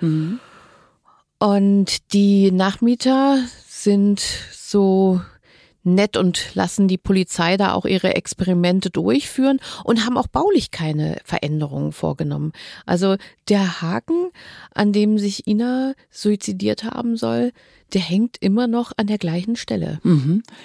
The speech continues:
Speaker 1: Und er beginnt damit, die Situation, in der Ina M. aufgefunden wurde, nachzustellen.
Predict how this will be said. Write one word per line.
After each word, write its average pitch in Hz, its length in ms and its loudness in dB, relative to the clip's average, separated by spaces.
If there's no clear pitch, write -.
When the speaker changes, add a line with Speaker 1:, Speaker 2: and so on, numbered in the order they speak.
Speaker 1:
Und 170 200 2
er 156 120 4
beginnt 180 360 2
damit, 175 380 2
die 147 120 2
Situation, 202 1000 2
in 175 180 4
der 165 220 4
Ina 208 280 4
M. 160 160 2
aufgefunden - 680 -2
wurde, 180 220 2
nachzustellen. 110 960 -2